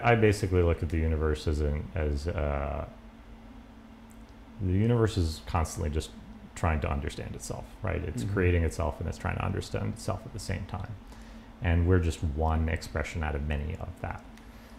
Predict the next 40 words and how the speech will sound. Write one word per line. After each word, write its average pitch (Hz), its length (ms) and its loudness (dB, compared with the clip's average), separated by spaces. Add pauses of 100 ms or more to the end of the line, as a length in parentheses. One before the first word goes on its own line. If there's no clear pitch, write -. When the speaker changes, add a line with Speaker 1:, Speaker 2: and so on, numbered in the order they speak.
(180)
Speaker 1:
Uh, 76 280 2
I 85 80 2
don't 87 160 4
think 85 140 0
we're 87 100 4
gonna 80 280 4
kind 82 200 0
of 73 140 0 (340)
deliver 82 460 6
our 76 260 2 (100)
earthly 82 280 2
hard 78 280 0
drives 73 300 0
back 76 300 -2
into 76 240 0
the, 69 280 -2 (120)
to 78 100 -2
the 73 60 0
mothership 78 520 0
and 78 140 -2
get 71 120 -2
an 76 100 -2
answer 87 320 0
sometime, 101 500 0
but, 92 200 -2 (160)
uh, 85 280 4
this 85 240 -4
is 92 80 -2
just 98 200 0
an 92 60 2
expression 90 540 -2
of 85 140 -4
creation. 98 360 0 (240)
Uh, - 60 -2
Speaker 2:
Mm-hmm. 95 500 2 (1300)
Speaker 1:
um, 80 380 2 (1300)
and 95 100 4
I'm 92 120 6
very 98 180 4
pragmatic. 95 540 -2